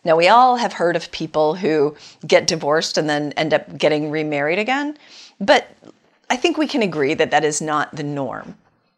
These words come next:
Most people, once they divorce, it's done, right? So there's some permanence to that decision. But I will argue that there is an impermanence to the decision to stay.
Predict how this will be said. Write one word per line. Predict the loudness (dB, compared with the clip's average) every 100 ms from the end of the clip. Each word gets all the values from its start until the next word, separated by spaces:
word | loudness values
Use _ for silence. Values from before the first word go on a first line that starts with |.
| _
Most | 0 0 0
people, | -2 0 2 0
once | 2 -2 -2
they | -2 -2
divorce, | -2 -2 -2 -2 -6 -10 -20 -20 _ _ -14 -4
it's | -4 -2
done, | 0 0 0 -20 _ _ 0
right? | 0
So | 2 2
there's | 2 2
some | 2 0
permanence | -2 -4 -2 -2 -6 -10 -6
to | -2
that | 0 0
decision. | -2 -8 -8 -10 -14 -20 _ _ _ _ _ _ _ _
But | -2 2
I | 4 4
will | 2 0
argue | 4 4 2 -8 -12 _ _ _ _
that | 0 0
there | 2 2
is | 2
an | 0 -4 _
impermanence | 0 2 0 -2 -2 -2 -4 -10 -10
to | -4 -2
the | 0
decision | -2 -2 -4 -4 -4
to | -4
stay. | -2 -2 -4 -10